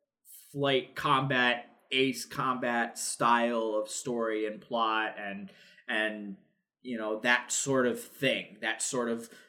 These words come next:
game." This is supposed to be a multiplayer game with microtransactions to unlock cosmetics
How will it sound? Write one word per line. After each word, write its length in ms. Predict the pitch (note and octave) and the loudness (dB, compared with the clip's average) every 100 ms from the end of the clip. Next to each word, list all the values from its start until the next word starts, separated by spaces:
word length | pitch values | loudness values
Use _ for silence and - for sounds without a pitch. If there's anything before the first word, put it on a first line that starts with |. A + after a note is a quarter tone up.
| _ - C#3+ | _ -16 -10
game." 500 | - A#2+ G#2+ G2 F2 - _ _ - | 0 0 0 -4 -10 -20 _ _ -16
This 420 | C3 D3+ D#3 - | 2 4 6 4
is 160 | E3 - | 2 0
supposed 540 | F3 - D3 D3 - | -2 6 8 8 4
to 60 | D3+ | -4
be 580 | C3+ B2+ B2+ B2+ A#2+ - _ _ - | 0 2 2 2 -2 -8 _ _ -6
a 80 | A#2 | -6
multiplayer 960 | A#2 A#2+ B2+ B2 B2+ - C3 B2+ B2 A#2 | 2 4 4 4 -4 0 2 4 2 0
game 680 | A#2+ A#2 A#2 A#2 A#2 A#2 - _ _ _ | -2 0 2 0 0 -4 -8 _ _ _
with 260 | A#2 A2+ G#2 | -2 -2 -2
microtransactions 1400 | A2+ A#2+ A#2 A#2+ A2+ A#2+ A2 A2 G#2+ G#2+ - G#2+ G#2 F#2+ | 0 2 2 -2 0 -2 0 2 2 2 0 -12 -12 -12
to 160 | - G#2 | -8 -6
unlock 480 | A#2 A2+ G#2+ G2+ | -4 -4 -4 -4
cosmetics 960 | A2+ A2 G2 G2+ G2+ G2+ G2 - - | -6 -8 -6 -6 -2 -2 -4 -8 -14